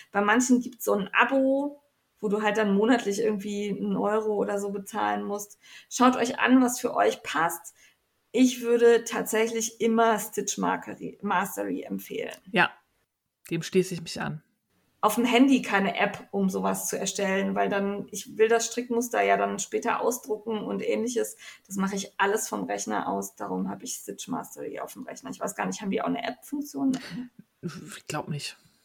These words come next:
Speaker 1: Ja, ich glaub auch nicht. Ja. Ja.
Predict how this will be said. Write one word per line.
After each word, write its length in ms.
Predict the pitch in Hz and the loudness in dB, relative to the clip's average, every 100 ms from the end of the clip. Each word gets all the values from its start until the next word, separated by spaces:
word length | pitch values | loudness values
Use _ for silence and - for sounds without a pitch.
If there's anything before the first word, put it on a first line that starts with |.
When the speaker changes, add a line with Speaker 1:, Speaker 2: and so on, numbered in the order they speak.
| _ _ _ _ | _ _ _ _
Speaker 1:
Ja, 160 | - - _ _ _ _ | -20 -20 _ _ _ _
ich 80 | |
glaub 240 | - 196 - | -14 -14 -14
auch 140 | - | -16
nicht. 320 | 196 - - - - - | -14 -14 -18 -20 -20 -16
Ja. 100 | 185 - - _ _ _ _ _ _ _ _ - _ - | -16 -18 -20 _ _ _ _ _ _ _ _ -20 _ -10
Ja. 240 | 160 - | -8 -8